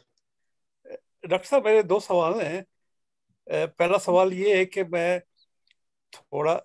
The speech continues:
इबादत के concept से थोड़ा सा मैं कंफ्यूज हो रहा हूँ। क्या इबादत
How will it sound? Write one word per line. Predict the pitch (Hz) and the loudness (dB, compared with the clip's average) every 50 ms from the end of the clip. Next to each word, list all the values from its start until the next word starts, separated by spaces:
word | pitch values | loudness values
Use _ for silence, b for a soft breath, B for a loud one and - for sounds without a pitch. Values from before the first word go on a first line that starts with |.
| - | -4
इबादत | 156 131 147 143 147 196 190 190 - | -2 2 2 2 2 0 -2 -2 -2
के | - 180 | -4 -4
concept | 175 - 147 151 147 - - 160 170 165 - | -2 -2 -6 -6 -6 -6 -6 -6 -6 -6 -8
से | - - 170 156 | -8 -6 -6 -6
थोड़ा | - - 147 156 | -4 -2 -2 -2
सा | 151 - 170 | -2 -2 -2
मैं | 151 147 147 147 147 139 | -2 0 0 0 -2 -4
कंफ्यूज | - 131 123 - - 147 160 160 | -8 -10 -10 -8 -8 -6 -4 -2
हो | 143 123 110 | 0 0 0
रहा | 107 107 | 0 -2
हूँ। | 110 110 - _ _ _ _ _ _ _ _ _ _ _ _ _ _ _ _ _ _ _ _ _ _ _ _ - | -6 -8 -12 _ _ _ _ _ _ _ _ _ _ _ _ _ _ _ _ _ _ _ _ _ _ _ _ -2
क्या | - 165 151 156 - - 180 | 0 2 2 2 0 0 -2
इबादत | 147 131 135 135 135 160 165 165 | 0 2 2 2 4 2 0 0